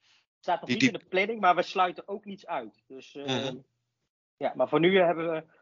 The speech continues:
Speaker 1: eigenlijk alle focus op de bestaande lijnen liggen, hoor, voor het komend jaar,
Speaker 2: Ja,
Speaker 1: moet ik zeggen.
Speaker 2: ja. En de, de, als je het hebt over je verkoopkanaal, je, hè, in, in, in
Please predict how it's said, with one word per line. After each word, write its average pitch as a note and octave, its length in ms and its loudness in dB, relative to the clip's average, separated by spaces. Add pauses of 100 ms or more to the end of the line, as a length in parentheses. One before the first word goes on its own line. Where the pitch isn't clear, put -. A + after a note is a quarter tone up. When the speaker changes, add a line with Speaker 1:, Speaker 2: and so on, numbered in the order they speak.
(140)
Speaker 1:
eigenlijk C#3+ 200 -2
alle C#3+ 160 -4
focus D3 340 -6
op C3 80 -14
de C3 60 -14
bestaande B2 400 -2
lijnen A2+ 260 0
liggen, A2 180 -6
hoor, D3 100 -8
voor D#3 80 -16
het - 80 -18
komend A#2 220 -4
jaar, G#2+ 160 0
Speaker 2:
Ja, A#2+ 100 8
Speaker 1:
moet G#2+ 100 0
ik - 0 -
zeggen. A2+ 200 -10 (180)
Speaker 2:
ja. A2+ 200 6 (360)
En F3+ 300 10 (380)
de, - 180 -2
de, - 200 2
als C#3+ 200 12
je E3 60 10
het D3+ 100 8
hebt D#3+ 280 6
over D3+ 380 8
je C#3+ 200 6
verkoopkanaal, D3+ 840 8
je, C#3 460 8
hè, D#3+ 300 4
in, C#3 240 0
in, C3 280 -4
in B2 360 -6